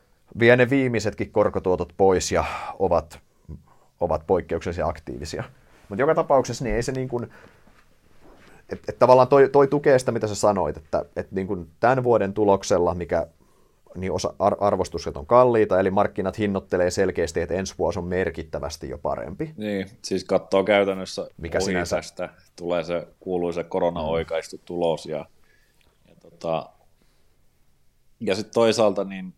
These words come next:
Speaker 2: niin Yhdysvallat on minusta se markkina, missä tina on edelleen niinku omalla tavallaan voimissaan, että se käteinen on se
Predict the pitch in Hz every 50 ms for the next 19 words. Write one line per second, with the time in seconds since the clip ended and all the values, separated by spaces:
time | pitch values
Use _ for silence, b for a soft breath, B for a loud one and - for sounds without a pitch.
0 | _ - 90 90 87 82 _ _ _ _ _ _ B B B B 104 113 120 117
1 | 113 104 - - 98 92 92 90 87 - - - 87 95 98 95 92 87 90 90
2 | 90 87 - - - - 92 92 87 90 90 90 87 - - - 87 82 82 82
3 | 82 80 - 82 80 - _ _ _ _ - 95 98 95 95 92 87 85 85 85
4 | 82 82 87 90 90 85 85 85 82 82 82 78 - - - - _ _ - 113
5 | 113 113 110 101 95 87 80 85 85 85 85 85 82 82 82 82 82 85 87 90
6 | 87 82 76 71 69 - - - - 78 73 73 69 69 - - - - - -
7 | 101 101 85 98 92 87 85 85 82 80 80 80